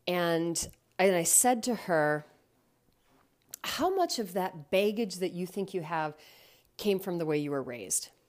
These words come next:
She was like, "Probably a lot of it." And I said, "How much do you think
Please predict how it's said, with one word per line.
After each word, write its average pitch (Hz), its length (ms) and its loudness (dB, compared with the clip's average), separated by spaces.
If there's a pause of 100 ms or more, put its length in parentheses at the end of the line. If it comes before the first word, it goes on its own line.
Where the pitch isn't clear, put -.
(160)
She - 140 -10
was 147 100 -4
like, 139 160 -4
"Probably 185 260 -4
a 147 40 -4
lot 120 200 -4
of - 80 -12
it." - 140 -10 (540)
And 196 80 -2
I 214 40 2
said, 214 200 0
"How 285 220 -2
much 440 260 -2
do - 80 -6
you 247 80 -2
think 233 480 0